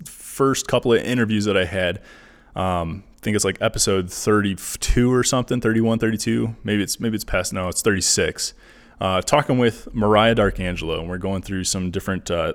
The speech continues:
things in relationships. And she talks about an example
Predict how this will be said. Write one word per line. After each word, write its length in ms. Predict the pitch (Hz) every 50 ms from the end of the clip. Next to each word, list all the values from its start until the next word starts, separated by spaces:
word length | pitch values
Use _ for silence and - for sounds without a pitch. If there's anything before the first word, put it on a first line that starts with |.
| - -
things 380 | - - 135 127 123 117 110
in 140 | 107 107 104
relationships. 500 | 95 92 92 90 - 98 87 87 - -
And 100 | 95 -
she 140 | - - 98
talks 400 | - - - - 208 - - 123
about 240 | 107 104 101 98 90
an 60 | 90
example 600 | 90 90 92 104 101 95 - - 90 90 -